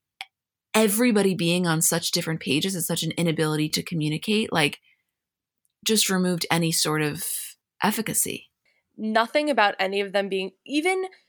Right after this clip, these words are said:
Speaker 2: Sonja and Ramona don't feel like that good of friends anymore, and Luann, and they've been on this show together for thirteen years. Like, it is so discombobulated to watch them all as a group because it just,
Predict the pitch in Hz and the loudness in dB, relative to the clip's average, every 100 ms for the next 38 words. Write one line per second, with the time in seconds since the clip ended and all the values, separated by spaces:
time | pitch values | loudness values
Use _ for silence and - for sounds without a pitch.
0 | _ - - 269 247 254 247 220 208 196 | _ -12 -2 0 2 2 2 2 -2 -2
1 | 196 214 180 180 - - 175 160 160 180 | 0 0 0 -2 -4 -4 -2 -2 -2 -6
2 | 175 170 165 - 165 165 160 156 156 170 | -4 -6 -4 -4 -4 -4 -8 -6 -4 -2
3 | 175 202 196 196 190 165 175 185 214 214 | -2 -4 0 2 2 0 -2 -2 0 0
4 | 202 190 185 - 185 180 190 185 180 185 | 0 0 -2 -4 -4 -2 -2 -4 -4 -8
5 | - 190 185 202 185 190 180 165 175 165 | -6 -6 -4 -6 -6 -2 -2 0 -2 -4
6 | _ _ _ _ _ - 233 247 302 - | _ _ _ _ _ 0 0 2 -2 -2
7 | - 208 185 202 220 254 294 _ _ _ | -2 2 2 2 2 0 -4 _ _ _
8 | _ _ _ _ _ _ _ _ - 220 | _ _ _ _ _ _ _ _ -2 0
9 | - 254 220 180 156 190 214 226 226 240 | 0 0 0 2 2 0 0 0 2 0
10 | 226 202 185 180 - 190 180 180 185 175 | -2 -4 -4 -2 -4 0 2 0 -2 -4
11 | 190 202 202 196 190 - 220 240 - | -2 -4 -4 -6 -4 -4 -4 -4 -6